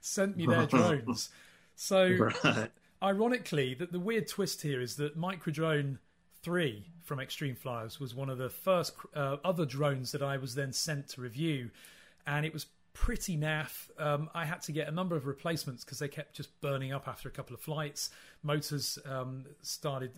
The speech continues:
Speaker 1: the Becks sort of burnt out. And then another company, um,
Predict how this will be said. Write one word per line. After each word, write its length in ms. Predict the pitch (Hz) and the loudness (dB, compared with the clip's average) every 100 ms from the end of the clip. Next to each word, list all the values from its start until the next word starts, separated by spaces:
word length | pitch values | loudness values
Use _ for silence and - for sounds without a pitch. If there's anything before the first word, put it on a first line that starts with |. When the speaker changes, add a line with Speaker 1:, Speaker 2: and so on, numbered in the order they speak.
| 139 | -10
Speaker 1:
the 60 | 127 | -4
Becks 360 | 117 170 - - | 2 2 0 -4
sort 300 | - - 135 | -4 -2 -4
of 120 | 113 | 0
burnt 340 | 143 139 135 | 2 2 0
out. 300 | 156 156 147 - - - - - - - - - _ _ - | 0 0 -2 -10 -20 -20 -20 -20 -20 -20 -20 -20 _ _ 0
And 140 | 190 | 4
then 180 | 214 226 | 6 6
another 260 | 214 220 214 | 6 4 4
company, 720 | 214 208 185 202 190 180 - - | 2 0 4 2 2 -2 -8 -4
um, 460 | 175 165 165 160 | 0 0 0 -2